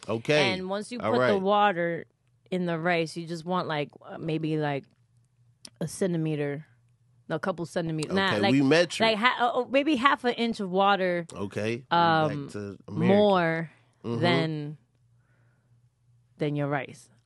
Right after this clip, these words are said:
Speaker 2: Or you could just do two cups of rice, and then you put two cups of water.
Speaker 1: Gotcha.
Speaker 2: Just a little bit, with just a little extra, right?
Speaker 1: Mm.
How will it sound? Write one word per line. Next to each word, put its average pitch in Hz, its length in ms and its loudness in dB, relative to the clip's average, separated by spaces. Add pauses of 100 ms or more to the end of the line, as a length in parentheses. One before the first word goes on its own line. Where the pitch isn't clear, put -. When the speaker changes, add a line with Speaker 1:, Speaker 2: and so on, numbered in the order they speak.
Speaker 2:
Or 226 220 4
you 208 100 2
could 196 180 2
just 170 200 -2
do 165 260 0
two 214 220 -6
cups 196 260 -2
of 170 180 -4
rice, 147 480 -2 (1000)
and 147 200 -4
then 147 200 0
you 147 60 -4
put 139 380 -4
two 156 200 -8
cups 147 260 -6
of 139 80 -6
water. 123 560 -4 (280)
Speaker 1:
Gotcha. 113 300 0
Speaker 2:
Just 135 220 -8
a 147 40 -2
little 147 280 0
bit, 139 380 -4 (380)
with 143 120 -6
just 143 180 -6
a - 40 -2
little 147 220 -2
extra, - 480 -10 (300)
right? 73 300 -10
Speaker 1:
Mm. 113 480 -4